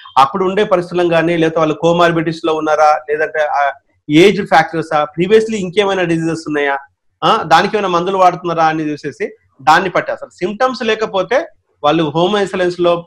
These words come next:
mild symptoms కానీ, లేదంటే symptom, asymptomatic ఉన్న patients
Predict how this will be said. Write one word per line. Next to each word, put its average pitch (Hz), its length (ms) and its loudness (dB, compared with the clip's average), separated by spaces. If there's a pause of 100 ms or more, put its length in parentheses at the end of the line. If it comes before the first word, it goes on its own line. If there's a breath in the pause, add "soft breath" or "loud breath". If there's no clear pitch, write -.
(120)
mild 202 460 0
symptoms 190 440 -2
కానీ, 180 360 2 (440)
లేదంటే 170 680 2
symptom, 185 420 -2
asymptomatic 190 680 0
ఉన్న 165 160 2
patients 151 460 -2